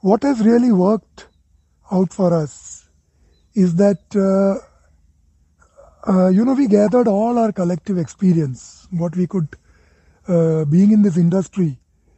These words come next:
all of us, if you look at the team, uh, we are all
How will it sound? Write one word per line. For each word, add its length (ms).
all 220
of 180
us, 140
if 100
you 80
look 160
at 140
the 100
team, 480
uh, 340
we 100
are 100
all 280